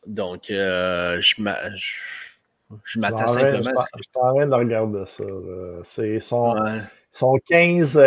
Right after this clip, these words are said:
Speaker 2: quatre quatre à domicile, c'est vrai, hein,
Speaker 1: C'est
Speaker 2: comparé à
Speaker 1: ça.
Speaker 2: dix-sept dix deux, là, c'est, c'est vrai. Je pense que c'est,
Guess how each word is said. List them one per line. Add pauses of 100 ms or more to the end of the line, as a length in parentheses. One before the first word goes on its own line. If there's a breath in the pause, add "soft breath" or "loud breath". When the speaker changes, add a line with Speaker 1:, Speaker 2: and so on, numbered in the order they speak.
(120)
Speaker 2:
quatre
quatre
à
domicile,
c'est
vrai,
hein,
Speaker 1:
C'est
Speaker 2:
comparé
à
Speaker 1:
ça. (220)
Speaker 2:
dix-sept
dix
deux,
là,
c'est,
c'est
vrai.
Je
pense
que
c'est,